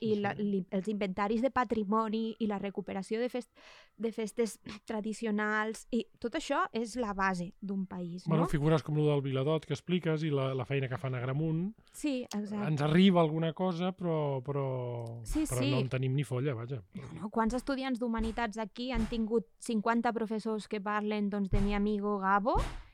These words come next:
Speaker 2: Exacte.
Speaker 1: Oh, i no sabien ni qui era Guillem Viladot, no?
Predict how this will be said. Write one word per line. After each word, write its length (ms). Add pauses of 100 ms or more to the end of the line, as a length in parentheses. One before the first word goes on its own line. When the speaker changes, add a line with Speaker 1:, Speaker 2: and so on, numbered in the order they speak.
Speaker 2:
Exacte. 420
Speaker 1:
Oh, 460 (160)
i 100
no 140
sabien 340
ni 120
qui 100
era 120
Guillem 320
Viladot, 540
no? 300